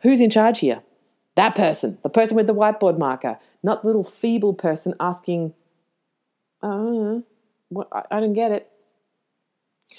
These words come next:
And then also this idea of, well, this is a whole day long thing. And this was just the morning segment. Why didn't I leave at lunchtime?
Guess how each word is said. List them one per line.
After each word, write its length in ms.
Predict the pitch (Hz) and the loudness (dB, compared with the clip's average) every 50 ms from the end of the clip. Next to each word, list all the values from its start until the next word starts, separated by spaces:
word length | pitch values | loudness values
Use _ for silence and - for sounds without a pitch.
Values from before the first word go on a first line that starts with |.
| - - - | -18 -8 -4
And 100 | - 285 | -2 0
then 80 | 302 311 | 0 2
also 240 | 349 370 370 370 311 | 0 0 -2 -2 -4
this 160 | 339 311 320 | -4 -4 -4
idea 340 | 269 262 262 269 269 262 254 | -4 -4 -4 -4 -2 -2 -2
of, 180 | 247 247 240 262 | -2 -2 -2 -2
well, 120 | 262 254 | -2 -2
this 180 | 240 247 - 233 | -2 -6 -8 -6
is 60 | 233 | -6
a 60 | 214 | -6
whole 200 | - 226 240 220 | -4 -4 -6 -6
day 420 | 226 - 190 202 208 202 185 165 - | -6 -8 -10 -6 -6 -6 -6 -6 -8
long 320 | 190 202 208 202 190 175 | -8 -6 -6 -4 -6 -6
thing. 360 | - - 220 220 208 175 - _ _ _ - - - _ | -8 -8 -8 -8 -8 -8 -10 _ _ _ -20 -20 -12 _
And 160 | - 202 202 | -4 -2 -2
this 160 | 233 254 - - | -2 -2 -4 -6
was 120 | 202 - | -8 -8
just 160 | 196 190 - | -10 -10 -6
the 60 | - | -4
morning 340 | 185 180 185 185 185 175 165 | -4 -2 -2 -2 -2 -4 -6
segment. 460 | - - - 220 220 202 180 156 - _ _ _ - - | -6 -6 -4 -4 -2 -4 -4 -6 -8 _ _ _ -12 -10
Why 140 | - 339 330 | -6 -4 -2
didn't 160 | 320 285 285 | -2 -2 -2
I 100 | 277 262 | -4 -4
leave 320 | 254 277 294 311 302 247 233 | -4 -4 -2 -2 -2 -2 -4
at 160 | - - - | -6 -6 -4
lunchtime? 600 | 311 339 330 320 - - 190 165 147 101 90 85 | -4 -2 -4 -4 -6 -10 -10 -8 -8 -8 -10 -12